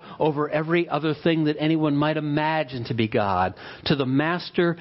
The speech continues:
the authority over every other master. And third, it tells us why we give thanks. Verse one says it, "Because he is good." We saw that same line in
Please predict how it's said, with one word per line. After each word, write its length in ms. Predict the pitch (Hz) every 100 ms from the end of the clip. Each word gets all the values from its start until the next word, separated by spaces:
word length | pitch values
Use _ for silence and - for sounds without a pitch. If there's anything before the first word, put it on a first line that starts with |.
| -
the 160 | 135 135
authority 600 | 123 - 165 170 170 165
over 320 | 135 127 131 -
every 520 | 156 156 165 165 156
other 320 | - 139 143 139
master. 680 | 127 117 - - 127 117 120 - - - -
And 180 | 123 120
third, 240 | 165 170 175
it 120 | 156
tells 260 | - 139 135
us 120 | 123
why 560 | - 110 117 110 87 87 - - - - -
we 60 | 110
give 180 | 104 95 -
thanks. 640 | 107 104 117 - - - - -
Verse 200 | 120 120
one 220 | 131 131 120
says 300 | 139 120 -
it, 160 | 87 - - - - - - - - - -
"Because 600 | 113 - 127 127 127 127 - - - - - _
he 140 | - 113
is 160 | 107
good." 460 | - 113 95 85 - - - - - -
We 80 | -
saw 200 | 120 151
that 180 | 143 131
same 280 | - 147 131
line 320 | 139 143 127
in 140 | 110